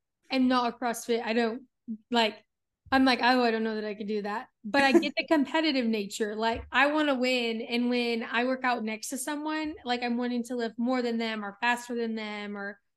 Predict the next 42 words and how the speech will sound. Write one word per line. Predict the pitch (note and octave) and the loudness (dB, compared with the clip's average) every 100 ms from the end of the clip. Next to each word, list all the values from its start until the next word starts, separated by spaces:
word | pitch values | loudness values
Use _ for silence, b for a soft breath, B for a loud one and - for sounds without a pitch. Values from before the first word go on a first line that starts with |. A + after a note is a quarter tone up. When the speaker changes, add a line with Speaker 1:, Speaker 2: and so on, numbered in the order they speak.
| _ _ _ - | _ _ _ -2
Speaker 1:
you | B3+ | 2
know, | A#3+ A3 G3 - - | 2 2 -2 -14 -4
whatever | C4 C#4 C#4 | 0 0 0
we're | C4+ A#3 | -2 0
doing, | B3 B3+ | 2 2
I | A#3 | 2
wanna | A#3 A#3 | 0 0
be | G#3+ G3+ | -4 -6
better | G#3 G#3 A#3 | -6 -6 -6
than | C4+ C#4+ | -6 -6
them. | D4+ D#4 _ _ _ _ | -6 -8 _ _ _ _
So | G4+ | 4
I | G4 | 4
Speaker 2:
Yeah. | - | 4
Speaker 1:
think | C#4+ A3+ | -2 -2
that's | B3 C4+ - | -2 -4 -4
something | D4 C4+ B3 C4 A#3 | -2 0 0 -2 2
not | C4 - | 2 2
everyone | B3 B3+ B3 A#3 | 0 0 -2 -2
has, | G3+ A3 A3 G3+ | -2 -2 -2 -4
but | A3 | -4
I | G#3 | -4
really | G#3+ G#3+ G#3 | -4 -6 -6
enjoy | G3+ G#3 F#3+ | -6 -6 -8
as | F#3 | -12
well. | F#3+ F3+ A3+ A#3+ - _ - _ - | -12 -8 -6 -6 -10 _ -20 _ 2
Speaker 2:
Yeah, | A3+ E3+ C3+ | 6 6 6
it | - A#3 | 6 10
is. | B3 G#3+ | 10 8
It | - G#3 G3 | 6 6 6
gives | A3+ | 4
you | B3 | 6
that | G#3 - | 6 6
little | E3+ E3+ | 6 4
fuel. | E3 D#3 D#3 | 4 6 8
And | D#3+ | 6
I | D#3+ | 2
think | F3 E3+ | -2 -8
if | |
you | E3 D#3+ | -6 2
have | D3 | 2
a, | D3 C#3+ | 4 2